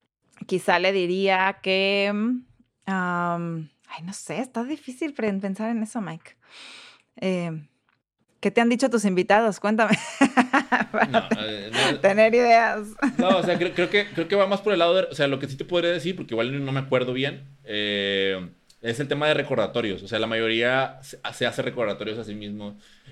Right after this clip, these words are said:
Speaker 2: y que, que ev-, evidentemente, tal y como lo dijiste, o sea, tienen que ver con, con cosas del hoy, ¿no? O sea,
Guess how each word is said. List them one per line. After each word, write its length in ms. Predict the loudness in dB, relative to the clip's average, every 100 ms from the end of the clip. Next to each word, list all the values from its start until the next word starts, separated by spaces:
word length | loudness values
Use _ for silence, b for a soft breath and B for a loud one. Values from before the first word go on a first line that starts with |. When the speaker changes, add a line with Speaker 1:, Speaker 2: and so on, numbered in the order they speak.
| b
Speaker 2:
y 120 | -12
que, 380 | -2 0 0 -2
que 220 | 0 2 2
ev-, 200 | 0 0
evidentemente, 580 | 0 2 0 -2 -4 -4
tal 160 | -4
y 40 | -4
como 160 | -6
lo 40 | -6
dijiste, 280 | -6 -6 -8
o 20 |
sea, 100 | -8
tienen 220 | -6 -4
que 100 | -2
ver 120 | -2
con, 120 | -2 -10
con 240 | -8 -8
cosas 280 | -6 -4 -2
del 180 | 0 2
hoy, 280 | 2 0 -10 -16
¿no? 260 | -14 -14 -16
O 40 |
sea, 100 | -18